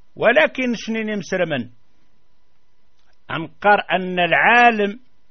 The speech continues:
ما راين شوار ويتعتمد خج الحديث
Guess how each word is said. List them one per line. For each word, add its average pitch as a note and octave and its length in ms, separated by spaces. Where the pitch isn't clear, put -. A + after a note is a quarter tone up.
ما F#3 340
راين G3 500
شوار F3+ 840
ويتعتمد G#3 760
خج F3 300
الحديث F#3 640